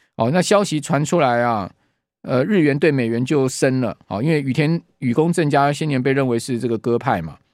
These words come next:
哦，所以植田正男稍微看起来，可能上不要认为他是稍微鹰派一点。哦，那现年，现年也七十一岁，也是金捞啊啦哈。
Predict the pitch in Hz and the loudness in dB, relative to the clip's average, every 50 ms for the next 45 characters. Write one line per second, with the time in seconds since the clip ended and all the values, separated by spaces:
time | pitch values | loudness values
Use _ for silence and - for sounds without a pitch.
0 | _ _ - 101 101 101 - 151 139 127 - 139 147 151 143 143 139 - 151 131 | _ _ -6 -4 -4 -2 0 -2 -2 -2 -2 -2 -2 0 0 0 0 0 0 0
1 | 113 113 120 - 143 131 127 117 113 120 - _ - - 151 127 120 110 110 117 | 0 -2 0 0 2 2 2 0 -2 -4 -6 _ -6 -4 -2 0 0 0 -2 -4
2 | - - _ _ _ _ _ _ - 120 120 131 131 - 143 123 113 104 123 120 | -6 -10 _ _ _ _ _ _ -2 -2 0 0 2 0 0 0 0 0 0 0
3 | 123 139 139 123 117 117 123 120 123 139 127 117 - - 120 117 113 104 110 127 | 0 0 0 0 0 0 -2 -2 -2 -2 -4 -4 -2 -2 0 0 0 0 -2 -2
4 | 131 127 123 147 135 110 107 104 - 101 76 - - _ _ _ _ _ _ _ | -2 -2 0 0 0 0 -2 -4 -6 -8 -10 -10 -14 _ _ _ _ _ _ _
5 | _ _ - 90 95 110 151 151 - 208 180 151 143 143 143 - - 196 160 143 | _ _ -6 -4 -2 -2 -2 0 2 2 2 2 0 -2 -2 0 0 0 2 2
6 | 139 135 110 - - - 156 160 - - 123 127 135 131 - - 143 117 107 104 | 0 0 0 -2 -2 -2 -2 -2 -2 -2 -2 0 -2 -2 -2 -2 -2 0 0 0
7 | 104 110 110 - 120 - - 120 110 110 110 107 107 107 107 107 107 104 92 82 | -2 -4 -4 -6 -8 -4 -4 -2 -2 0 0 0 0 0 0 0 0 -2 -4 -4
8 | 87 107 101 95 | -6 -6 -6 -6